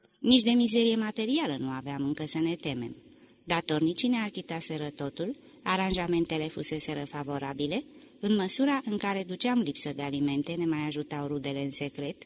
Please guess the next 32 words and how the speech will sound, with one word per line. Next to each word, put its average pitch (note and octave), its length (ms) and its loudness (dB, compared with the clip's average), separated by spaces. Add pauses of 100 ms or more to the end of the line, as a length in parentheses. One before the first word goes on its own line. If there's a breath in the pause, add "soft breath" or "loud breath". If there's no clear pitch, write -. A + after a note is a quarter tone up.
(420 loud breath)
Era G#3 300 2
ușor, B3 460 2
căci - 200 -2
era D#3+ 220 0
vremea D3+ 300 -2
secerișului. D3+ 800 0 (400 loud breath)
E G3+ 120 4
adevărat F#3+ 440 0
că - 140 -6
n-aveam C#3+ 360 -2
pământ C#3+ 460 -2 (100)
și - 160 4
că F3 160 -4
nu F3 120 0
ne E3+ 120 0
lăsa D#3+ 300 2
nimeni D3+ 340 2
să D#3+ 100 2
ajutăm D3+ 400 -2
la D3 100 -2
muncile D3 480 0
câmpului. C#3+ 520 -6 (680 soft breath)
Pentru F3+ 300 0
prima C#4 340 6
oară C#3+ 180 -2
în C#3 120 -2
viață G#3 400 2
am F#3 160 0
fost C#4 200 0
condamnați C#3 800 0
la F3 120 -2
trândăvie. D#3+ 640 -4